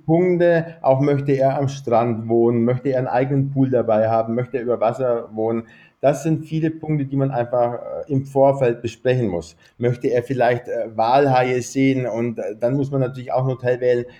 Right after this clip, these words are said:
was in der Nähe der Walhai-Spots ist. Aber das ist dann einfach unser Beratungsgespräch sozusagen, wo wir das mit dem Kunden alles besprechen. Weil ganz wichtig, die Insel, die für den Kunden A ideal ist, kann für den Kunden B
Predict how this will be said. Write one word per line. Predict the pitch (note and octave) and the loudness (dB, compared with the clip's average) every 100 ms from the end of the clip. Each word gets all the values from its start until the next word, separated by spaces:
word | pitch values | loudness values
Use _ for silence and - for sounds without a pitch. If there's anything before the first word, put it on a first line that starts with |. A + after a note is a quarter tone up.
| _ | _
was | A#2 A#2 - | -6 -6 -6
in | - C3 | -6 -2
der | B2 | 0
Nähe | B2 B2 | 2 2
der | A#2+ A2+ | 2 4
Walhai-Spots | A2+ C3 A#2+ G#2 G2+ - F#2 - | 4 4 4 0 -2 -6 -6 -8
ist. | - D#2+ - _ _ _ _ _ _ - | -20 -20 -20 _ _ _ _ _ _ 0
Aber | A#2+ A#2 | 2 4
das | B2 D3+ | 2 0
ist | D3 C#3 | -2 -2
dann | C3 | -2
einfach | B2+ C3+ B2 - - _ _ _ _ | -2 0 0 -2 -18 _ _ _ _
unser | D#3 F3 E3 D#3 C#3+ | 2 4 2 2 2
Beratungsgespräch | B2+ A#2+ A#2 D3 D#3+ D#3 C#3+ - C#3 C#3 | 4 4 4 4 0 -4 -8 -2 0 0
sozusagen, | C#3+ C#3 B2+ B2+ B2 | -4 -6 0 2 2
wo | A#2+ A#2 | 2 2
wir | A2+ | 2
das | A#2+ B2+ | 2 2
mit | B2+ | 0
dem | A#2+ | 0
Kunden | B2+ A#2 C3 | -2 -4 -4
alles | G#2+ G#2+ | -4 -4
besprechen. | G#2+ - A2 G#2+ F#2+ | -8 -6 -2 0 0
Weil | G2 | -2
ganz | G#2+ A2 A2 B2 | -2 -4 -6 -2
wichtig, | D3 D#3 - F2+ - _ _ - | -2 -2 -6 -10 -12 _ _ -4
die | C3+ | 0
Insel, | D#3 D#3+ D#3+ | 2 0 -2
die | A#2 A#2+ | -6 -4
für | A#2 | -2
den | A#2 A2+ | -2 -2
Kunden | D3 C#3 C#3 A#2 - | -2 -4 -4 -10 -4
A | C3 D#3 D3+ | 0 2 2
ideal | C#3 A#2 A#2 C#3+ A#2 G2 | 0 2 4 4 2 0
ist, | A2+ - _ _ - | -6 -12 _ _ -2
kann | B2 B2 | -2 0
für | A#2+ | -2
den | A#2 A2 | -2 -4
Kunden | B2+ C3 B2 G#2+ | -4 -4 -4 -2
B | A2+ A#2 B2 C3 | 2 2 2 -2